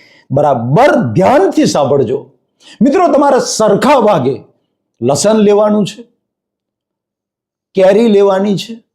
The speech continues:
અને આદુ લેવાનું છે. ત્રણ સરખા ભાગે લેવાનું છે. લસણ ફોલી અને એને, એની કડકી કરી દો અને મિક્સરમાં કાઢી એની ગ્રેવી બનાવી દો. એ જ રીતે આદુ એને છોલી અને એના ટુકડા કરી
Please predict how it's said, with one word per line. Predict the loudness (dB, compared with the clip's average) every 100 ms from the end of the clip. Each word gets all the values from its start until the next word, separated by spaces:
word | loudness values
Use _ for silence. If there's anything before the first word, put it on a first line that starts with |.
| _ _ _ _ _ _ -4
અને | -2
આદુ | 2 0 2 2
લેવાનું | 2 2 0 -4
છે. | -12 -20 -20 _ _ _ -4
ત્રણ | -2 0
સરખા | -2 -2 -2
ભાગે | -2 0 0
લેવાનું | 0 0 -2 -4
છે. | -14 -18 -20 _ _ _ _ -4
લસણ | 0 0 2 0 0
ફોલી | 2 2 2 0 -2 -4 -8 -4
અને | 0
એને, | 0 0 -2 -6 _ -4
એની | -2
કડકી | 0 0 2 0
કરી | 0 2 2
દો | 4 2
અને | 0 -6 -2 0
મિક્સરમાં | 0 0 0 0 2 0 -4 -10 _ _ -4
કાઢી | 0 2 2
એની | 2 2
ગ્રેવી | 2 2 0 0
બનાવી | 0 -2 -8
દો. | -12 -20 _ _ _ _ -8
એ | -2 0
જ | 2
રીતે | 2 0 0 -4 -4 _ -8
આદુ | -2 0 2 0 0 -4 -14 -4
એને | -2 0
છોલી | 0 0 2 0 -4 -14 -8
અને | -2 0
એના | 0 0 -2 -4 -4
ટુકડા | -2 0 0
કરી | 0 0 0